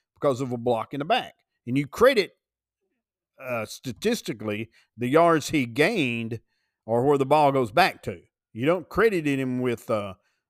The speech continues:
uh, sixty yards, for example, and then it's, if it's a ten-yard penalty, he don't still get to sixty yards. You credit the gain statistically, uh, to where the ball gets marked back to.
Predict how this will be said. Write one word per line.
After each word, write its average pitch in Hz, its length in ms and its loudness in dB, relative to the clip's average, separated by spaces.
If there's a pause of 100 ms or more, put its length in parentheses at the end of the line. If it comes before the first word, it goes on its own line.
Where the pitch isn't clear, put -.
uh, 98 160 -12
sixty 160 460 -4
yards, 120 360 2
for 120 160 -6
example, 113 540 -6 (260)
and 113 120 -6
then 135 100 -2
it's, 120 180 -8
if 104 60 -12
it's 107 220 -10
a - 20 -18
ten-yard 127 460 -4
penalty, 139 280 -4
he 135 140 -6
don't 147 200 -4
still 156 240 -4
get 120 180 -6
to - 80 -16
sixty 117 320 -12
yards. 127 380 -2 (200)
You 139 140 -6
credit 139 340 0
the 110 80 -14
gain 123 480 -4
statistically, 107 920 -6 (340)
uh, 104 220 -4
to 127 80 0
where 131 180 2
the 120 80 -2
ball 120 280 0
gets 113 200 -12
marked 110 220 -6
back 196 240 -6
to. 90 160 -18